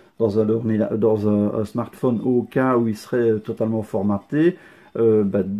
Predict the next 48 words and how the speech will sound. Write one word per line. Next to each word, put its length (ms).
le 320
programme 500
dit 160
que 220
c'est 180
vingt-neuf 460
virgule 420
quatre, 400
euh, 240
gigas 460
sur 340
les 80
trente-deux 680
utilisables. 500
Mais 120
ça, 180
c'est 220
toujours 360
comme 160
ça, 240
hein. 220
Euh, 180
si 140
vous 80
prenez 240
une 160
clé 240
U 160
S 140
B, 100
euh, 400
de 60
seize 240
gigas, 280
ben, 120
vous 180
verrez 180
que 60
vous 80
ne 40
mettrez 280
que 80
quatorze 320
gigas 280
et 60
quelque 300
chose, 500
euh, 200